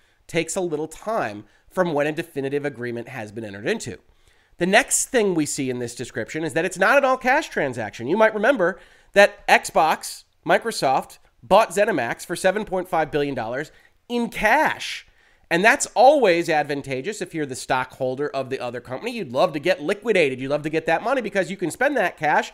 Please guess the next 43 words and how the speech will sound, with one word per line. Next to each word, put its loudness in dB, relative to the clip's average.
on 4
whatever 6
else 2
you'd -2
like 2
to -10
do. 0
You -2
could -8
buy 6
into -2
that 0
company -6
that's -6
otherwise 0
just -8
purchased -8
the -8
company -6
that -12
you -8
owned -2
if -10
you'd -6
like 0
to. -8
Here, -2
that 0
decision -6
is -4
taken -6
away 0
from -6
you. -12
They 4
say 2
that, -2
okay, 2
Take-Two -6
is -8
going 0
to -4
purchase -8